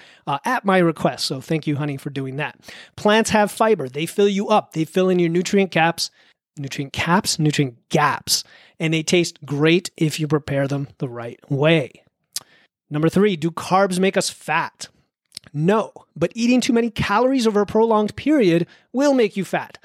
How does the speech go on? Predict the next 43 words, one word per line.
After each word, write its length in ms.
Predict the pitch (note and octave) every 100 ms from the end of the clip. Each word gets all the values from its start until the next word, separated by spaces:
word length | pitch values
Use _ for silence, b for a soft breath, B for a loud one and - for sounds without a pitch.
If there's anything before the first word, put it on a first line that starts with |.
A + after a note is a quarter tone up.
| b b b b -
Unless 280 | E3+ A3
carbs 300 | - A3+ G#3
are 80 | F#3+
now 180 | F#3 F3+
sentient, 520 | - G#3+ A#3 C#4 B3+
with 180 | E3 D3
muffins 600 | D3+ E3 G#3 A#3 A#3 G#3
being 200 | G3 G3+
imbued 440 | F#3 D3+ G#3 A#3
with 160 | A3 G3+
Chat 360 | - G3 G3 -
G 180 | G#3
P 160 | F#3+ G3
T 180 | - F#3+
brains 480 | E3 F3 G#3+ A#3 F3+
and 80 |
now 160 | E3+ E3+
plotting 380 | - F3 F#3 F#3+
to 100 | -
infiltrate 460 | E3+ G3 - F3+
our 120 | E3+ D#3
salads 600 | - D#3+ D#3 F#3+ F#3+ F3
without 260 | D#3 D#3+
us 220 | E3+ D#3+
knowing, 460 | D#3 C#3+ G3+ D#4+ E4 b b b b
carbs 320 | - D#3 F3
are 80 | F#3
not 240 | D#3+ D3+ D#3
going 100 | E3+
to 80 |
make 180 | E3 B2+
you 60 | D3+
fat. 340 | - F#3 B2 - b b b b b
On 180 | E3 A3+
the 80 | A#3
contrary, 680 | - G#3 G#3 F#3 F#3 C#4 - _ _ -
carbs 300 | F#3 G3 F3
are 80 |
critical 340 | D#3 F#3 F#3+ F3
for 140 | D#3+ -
energy 420 | F3+ G3 G3 G3
and 180 | D3+ F#3
recovery, 560 | C4 F#3+ D3+ C#3+ A3